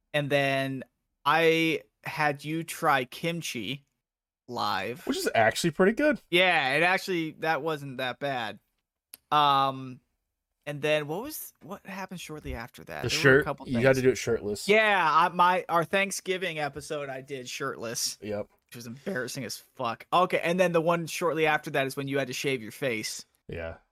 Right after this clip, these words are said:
Speaker 1: And that turned out to be one of our funniest episodes.
Speaker 2: I think so. I think <laughs> it might have been.
Speaker 1: Well, okay, and that's your, that's now your Twitter, or not Twitter, your Twitch profile pic, isn't it?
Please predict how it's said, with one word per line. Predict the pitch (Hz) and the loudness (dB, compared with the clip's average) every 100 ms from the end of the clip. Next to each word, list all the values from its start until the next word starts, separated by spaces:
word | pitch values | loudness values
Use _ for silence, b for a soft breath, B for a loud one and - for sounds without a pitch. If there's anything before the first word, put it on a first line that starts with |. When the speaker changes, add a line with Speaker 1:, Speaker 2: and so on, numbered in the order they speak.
| _ | _
Speaker 1:
And | 156 170 | 0 2
that | 185 | 2
turned | - 185 | 4 4
out | 170 | 4
to | 151 | 2
be | |
one | 156 156 | 0 0
of | 135 | 0
our | 123 | -2
funniest | - 143 143 131 113 - - _ _ _ _ _ _ | -2 -4 -2 -4 -6 -10 -16 _ _ _ _ _ _
episodes. | 139 139 - - - 175 - - 160 127 | -4 -4 -2 -4 -2 -4 -4 -8 -8 8
Speaker 2:
I | 156 | 8
think | 151 135 | 10 8
so. | - 127 104 - | 8 8 8 6
I | 123 | 6
think | 143 139 | 6 4
<laughs> | - | 8
it | 240 165 143 | 8 10 10
might | 165 | 8
have | - 117 | 8 6
been. | 170 - - | 0 -2 0
Speaker 1:
Well, | 196 208 - 202 | 4 6 6 4
okay, | 208 | 2
and | - 175 | 0 2
that's | 202 254 - | 2 2 0
your, | 185 190 190 180 147 - | -2 0 0 -2 -8 -8
that's | 175 - | -6 -6
now | 170 190 | -6 -6
your | 190 151 | -6 -8
Twitter, | - 214 226 143 127 _ | -2 0 0 0 -4 _
or | 151 | -8
not | 139 - | -6 -6
Twitter, | 147 135 131 | -6 -4 -4
your | 131 123 | -6 -6
Twitch | - 185 - - | -4 -4 -4 -2
profile | 170 208 165 123 | 0 2 2 0
pic, | - 139 131 | -2 -4 -2
isn't | 185 139 | -4 -4
it? | 98 | -10